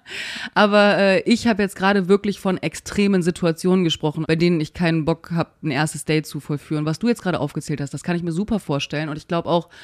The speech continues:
gemeinsame Erlebnisse sind eine hervorragende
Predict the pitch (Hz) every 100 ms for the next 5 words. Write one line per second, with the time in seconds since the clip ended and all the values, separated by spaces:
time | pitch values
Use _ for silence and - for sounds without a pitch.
0 | - - - 170 180 180 185 180 160 175
1 | 185 190 175 165 160 160 - 202 247 208
2 | 143 123 135 127 123